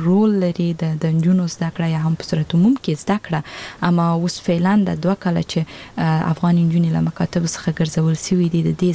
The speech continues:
زیان به، آم، څومره کلونه دوام وکړي.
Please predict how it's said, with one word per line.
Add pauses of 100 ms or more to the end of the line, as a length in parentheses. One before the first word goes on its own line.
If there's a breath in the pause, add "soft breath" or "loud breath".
زیان
به، (360 loud breath)
آم، (420)
څومره
کلونه (120)
دوام
وکړي.